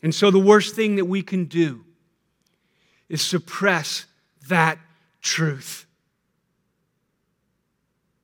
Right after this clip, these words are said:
The wrath of God is revealed, verse eighteen, "from heaven against all ungodliness and unrighteousness, who by their unrighteousness suppress the truth of these things."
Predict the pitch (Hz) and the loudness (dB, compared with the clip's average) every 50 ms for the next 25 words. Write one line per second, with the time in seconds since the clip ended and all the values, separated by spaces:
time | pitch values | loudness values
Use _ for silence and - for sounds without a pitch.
0 | _ _ _ _ _ _ _ _ _ _ _ _ _ _ _ _ _ _ _ _ | _ _ _ _ _ _ _ _ _ _ _ _ _ _ _ _ _ _ _ _
1 | _ _ _ _ _ _ - 123 151 170 180 170 165 170 160 139 175 175 175 170 | _ _ _ _ _ _ -8 0 4 6 6 6 4 2 -4 -2 4 4 6 6
2 | 165 165 143 135 156 160 135 160 185 185 185 175 156 175 180 170 - 185 180 170 | 4 2 -2 -4 -6 -4 -2 2 4 4 4 4 4 0 -2 0 0 0 0 0
3 | - 180 185 175 156 170 160 156 185 180 175 180 175 170 185 175 - - 185 190 | 0 -2 -2 -2 -2 -2 0 2 2 4 4 2 2 4 2 2 2 2 2 4
4 | 190 190 185 170 151 180 185 190 190 190 185 185 185 170 180 180 175 170 190 196 | 4 4 4 2 4 6 8 8 8 8 6 4 4 2 2 0 2 4 4 2
5 | 190 175 196 170 - 190 190 180 - - - - - - _ _ _ _ _ _ | 2 0 -4 -4 0 2 2 2 0 -4 -14 -20 -20 -20 _ _ _ _ _ _
6 | _ _ _ _ _ _ - 214 196 147 190 214 214 226 240 202 214 208 202 202 | _ _ _ _ _ _ -2 0 2 6 6 8 8 8 8 8 8 8 8 6
7 | 196 196 202 214 220 214 - 214 170 - 208 202 180 - - 208 165 - - - | 6 6 6 6 6 4 2 -4 -4 -2 -2 -2 -2 0 -2 -4 -4 -4 -8 2
8 | 214 254 247 226 - - - - - 220 - - - - - 269 311 302 247 - | 4 4 4 4 2 -2 -6 -6 -6 -6 -6 -4 -6 -2 2 4 4 4 4 2
9 | 247 202 175 190 180 165 135 - - 175 160 135 131 123 117 _ - - | -2 -2 -2 -2 -4 -2 -4 -6 -8 -8 -12 -12 -12 -18 _ _ -20 -20